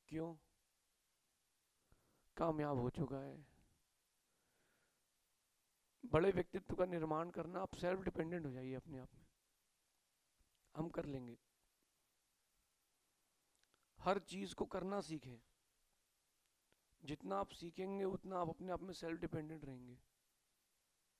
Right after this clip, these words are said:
आ रही क्या बात समझ में? दूसरों पर आधारित होना ना सीखें। भले ही काम दूसरों से करवा लें,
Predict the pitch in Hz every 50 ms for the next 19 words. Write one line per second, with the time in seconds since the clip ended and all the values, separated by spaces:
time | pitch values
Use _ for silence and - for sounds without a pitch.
0 | _ _ _ _ _ _ _ _ _ _ _ _ - - - 170 175 185 190 190
1 | 175 160 151 143 - 143 131 123 117 120 117 120 - - - _ _ _ _ _
2 | _ _ _ _ _ _ _ _ _ _ _ _ _ _ _ _ _ _ _ _
3 | _ _ _ _ _ _ _ _ - 151 147 175 185 175 175 - 202 196 - 190
4 | 180 165 156 151 151 156 160 - 147 147 156 151 147 - - - 131 123 139 135
5 | 139 _ _ _ _ _ _ _ _ _ _ _ _ _ _ _ _ _ _ _
6 | - _ _ _ _ _ _ _ _ _ _ _ _ - - 135 151 170 214 220
7 | 208 - - 175 180 196 202 190 175 185 170 - 185 190 185 185 - 185 170 165
8 | 165 165 151 135 120 123